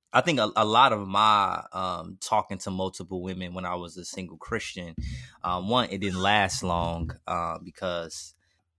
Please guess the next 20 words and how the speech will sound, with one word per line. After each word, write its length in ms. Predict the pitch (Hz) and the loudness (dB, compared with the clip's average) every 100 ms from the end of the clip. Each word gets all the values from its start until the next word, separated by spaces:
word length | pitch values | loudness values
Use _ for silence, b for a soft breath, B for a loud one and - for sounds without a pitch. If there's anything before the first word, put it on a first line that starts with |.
| 85 | -8
I 120 | 87 | -6
shortly 500 | - - - 107 92 | -4 -4 0 -2 -2
started 300 | - 95 92 | -2 -2 0
getting 220 | 92 87 | -4 -8
d-, 80 | 76 _ | -12 _
discipled 520 | - - 98 92 92 | -10 -2 -2 -2 -4
by, 300 | 87 87 85 | 0 0 0
you 200 | 87 92 | -4 -8
know, 200 | 92 85 | -6 -8
Brian 440 | 82 95 90 85 82 | -8 -4 -2 -4 -4
Dye, 380 | 87 87 85 87 _ | -2 -2 -4 -10 _
who 140 | 95 | -14
kinda 240 | - 87 85 | -10 -10 -10
just 240 | - - | -12 -8
changed 320 | - 95 87 | -4 -6 -6
my 100 | 85 | -8
whole 240 | 87 85 82 | -6 -6 -2
life. 440 | 87 85 78 - B B B B B | -2 -2 -8 -20 B B B B B
Um, 420 | 95 95 90 95 | 0 2 2 0
but 220 | 95 123 | 2 4